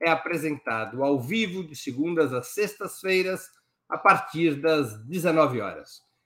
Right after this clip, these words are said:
Cada edição com um trio fixo de convidados, homens e mulheres que representam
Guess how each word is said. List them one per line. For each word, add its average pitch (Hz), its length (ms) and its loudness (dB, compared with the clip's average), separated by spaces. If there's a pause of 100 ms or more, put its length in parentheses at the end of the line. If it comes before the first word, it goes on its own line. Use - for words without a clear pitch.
(160)
Cada 131 200 0
edição 196 540 -2 (180)
com 170 160 2
um 185 200 0
trio 190 180 2
fixo - 560 -4
de 175 140 -6
convidados, 135 840 -2 (260)
homens 160 480 6
e - 20 4
mulheres 151 640 2
que 147 140 -2
representam 147 840 -2